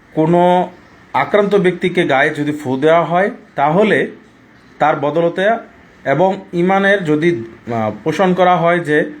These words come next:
আল্লাহ তাআলার পক্ষ থেকে যে এটা বিশ্বাস রাখা হয়, তাহলে এই সূরাটা থেকে উপকার পাওয়া সম্ভাবনা রয়েছে। যদি কোনো ব্যক্তির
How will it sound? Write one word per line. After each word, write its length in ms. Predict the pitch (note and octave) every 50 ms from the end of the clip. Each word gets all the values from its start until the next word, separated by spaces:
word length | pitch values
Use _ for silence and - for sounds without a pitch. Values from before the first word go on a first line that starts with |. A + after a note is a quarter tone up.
| - - - - - - - - - - - - - - - - - - - - - - - - - - - - - D#3 E3+ D#3+ D#3 -
আল্লাহ 260 | C3 C#3+ D3+ E3 F#3
তাআলার 240 | G3 G#3 F#3+ F#3+ F3
পক্ষ 260 | D#3+ D3+ D3+ D3+ D#3+
থেকে 280 | D3+ D#3 D#3+ D#3 D#3+ D#3+
যে 180 | C#3+ C3+ D3 D3+
এটা 260 | D3+ D3 C3+ C#3 C3+
বিশ্বাস 460 | B2 B2 D#3 D#3 - G#3 G3 F#3+ -
রাখা 300 | D3+ C3+ C3 - C3+ B2
হয়, 300 | A#2 - A#2+ A2+ B2+ - - - - - - - - -
তাহলে 480 | - B2+ C3+ D3+ E3+ F3 F#3 G#3 A#3+ C#4+ - - - - _ _ - - - - - - - - - - _ _ -
এই 160 | D#3+ F#3 F#3+
সূরাটা 320 | F#3 - D#3+ D#3 D#3 D#3
থেকে 320 | C#3+ B2+ C#3 B2+ C3 F#3 G#3 -
উপকার 420 | F3+ E3+ E3+ D#3+ D3+ D3+ C#3+ C#3+
পাওয়া 300 | D3 C3 B2 C#3+ G#3+ D4 - - - - - - - - - - - - -
সম্ভাবনা 520 | - - E3 D3+ C#3+ C3 B2 A#2+ A#2 A2+
রয়েছে। 400 | A2 G#2 G#2 G2 G2 - - - - - - - - - - - - - - - - - - - - - - - - - - - - A#2
যদি 220 | A2+ D#3+ E3+ A#3+ B3+
কোনো 260 | B3+ A#3 A3 A3 G#3
ব্যক্তির 480 | G3+ G3+ G3+ G3+ - G3+ G3 A#3 A#3